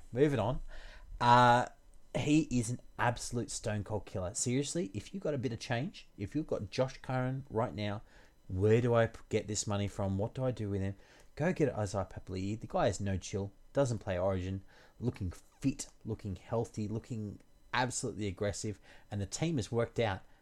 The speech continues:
Like, he beat five Knights players in the same tackle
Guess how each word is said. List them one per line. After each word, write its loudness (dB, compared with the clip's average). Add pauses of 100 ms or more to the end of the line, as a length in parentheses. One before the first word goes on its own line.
(280)
Like, 2
he 4
beat 2
five 6
Knights 2
players 0
in 2
the 4
same 4
tackle 0